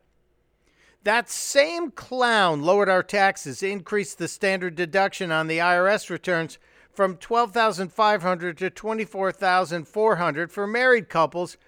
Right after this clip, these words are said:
caused the stock market to rise to record levels, positively impacting the retirement accounts of tens of millions of us.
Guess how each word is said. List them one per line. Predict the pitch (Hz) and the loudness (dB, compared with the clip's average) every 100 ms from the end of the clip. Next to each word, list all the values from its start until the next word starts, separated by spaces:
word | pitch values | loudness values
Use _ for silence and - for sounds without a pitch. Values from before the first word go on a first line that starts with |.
| _ _ _ | _ _ _
caused | 220 240 208 - | 2 4 2 -2
the | 185 | -6
stock | - 254 285 - | 2 4 4 4
market | 208 190 180 - | 2 2 0 -4
to | 165 | -2
rise | 165 165 160 - | 2 4 2 -2
to | 160 | -2
record | 165 160 170 | -2 -2 -4
levels, | 156 160 170 175 | -2 0 -2 -8
positively | - 233 262 240 233 - 233 208 202 196 | -6 -2 0 0 -2 -2 -4 0 0 0
impacting | 190 208 170 208 190 202 185 | -2 -8 -2 0 0 -4 -6
the | 170 | -4
retirement | 180 - 269 269 240 202 | -6 -4 0 2 2 0
accounts | 185 190 190 - | -2 0 -2 -2
of | 180 - | -8 -8
tens | 240 226 180 | -4 -4 -4
of | 202 185 | -8 -6
millions | 214 220 262 269 240 175 151 123 | -6 2 8 8 8 2 -2 -4
of | 143 127 | -4 -4
us. | 131 104 - | -8 -12 -20